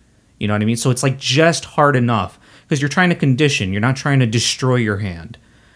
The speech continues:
Um, and over time, it just, yeah, your skin just turns to leather. Your bones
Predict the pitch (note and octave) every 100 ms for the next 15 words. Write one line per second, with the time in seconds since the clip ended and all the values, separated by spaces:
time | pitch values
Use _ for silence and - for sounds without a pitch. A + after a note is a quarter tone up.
0 | _ _ G2+ G2 F#2+ F#2 F2 E2+ - -
1 | _ _ _ _ _ - A#2+ B2 C3+ C#3
2 | C#3+ E3 F3 C3 A2 B2 A#2+ - - A2
3 | D3 G#2 F#2 F#2+ - B2 A#2+ A2+ - C3
4 | A#2+ - F#2 G#2 B2+ D3+ D#3 - - _
5 | _ - A2 G#2 A2+ A#2+ B2 B2 -